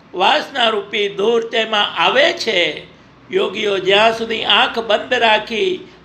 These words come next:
સમાધિમાં બેસે ત્યાં સુધી એમનું મન સ્થિર રહે છે. પણ યોગમાંથી ઉઠ્યા પછી એ આંખ ઉઘાડે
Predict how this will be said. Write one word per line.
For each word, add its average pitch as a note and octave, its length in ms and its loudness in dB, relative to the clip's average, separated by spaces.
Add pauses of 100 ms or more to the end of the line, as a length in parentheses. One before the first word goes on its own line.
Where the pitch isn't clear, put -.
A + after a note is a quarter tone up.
(100)
સમાધિમાં A#3+ 760 0
બેસે G3 720 2 (300)
ત્યાં A#3 340 2
સુધી B3+ 240 -4
એમનું A3+ 440 -2
મન A#3 220 2
સ્થિર E4+ 480 0
રહે A#3 300 4
છે. F#3 500 0 (520)
પણ A#3+ 360 -2 (1800)
યોગમાંથી A3 680 4
ઉઠ્યા G#3+ 460 6
પછી A3+ 300 2
એ G#3+ 340 -2
આંખ A3 480 0
ઉઘાડે G#3+ 760 2